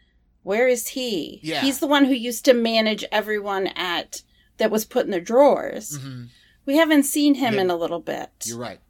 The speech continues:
Speaker 2: You're right. We haven't
Speaker 1: And,
Speaker 2: seen
Speaker 1: uh,
Speaker 2: Yeah. So
Speaker 1: Till's former lover who ran that
Speaker 2: She was in the first, I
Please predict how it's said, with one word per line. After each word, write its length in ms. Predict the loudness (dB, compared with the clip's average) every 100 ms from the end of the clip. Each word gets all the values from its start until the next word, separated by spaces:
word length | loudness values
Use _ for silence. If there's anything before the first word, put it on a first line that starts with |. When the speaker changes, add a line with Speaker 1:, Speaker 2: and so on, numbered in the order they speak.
| _ -18
Speaker 2:
You're 160 | -14
right. 160 | -14 -18 _ _ _ _ 0
We 80 |
haven't 480 | 2 2 2 0 0
Speaker 1:
And, 0 |
Speaker 2:
seen 260 | 0 -2 -4
Speaker 1:
uh, 80 | _ _ _ _ _ -12
Speaker 2:
Yeah. 320 | -8 -8 -10 -18 _
So 480 | -16 -8 -6 -6 -12 _ _
Speaker 1:
Till's 520 | 4 8 8 6 0 -2
former 400 | 2 2 2 2
lover 540 | 4 4 4 0 0
who 180 | -4 -10
ran 520 | -6 -4 -2 -4 -4
that 380 | -2 0 0 -4 _ _ _ _ _ _ _ -12
Speaker 2:
She 460 | -6 -6 -6 -6
was 320 | -6 -6 -6 -10
in 400 | -12 -10 -14 -16 _
the 140 | -18 -18 _ _
first, 440 | -14 -10 -10 -12
I 80 | -18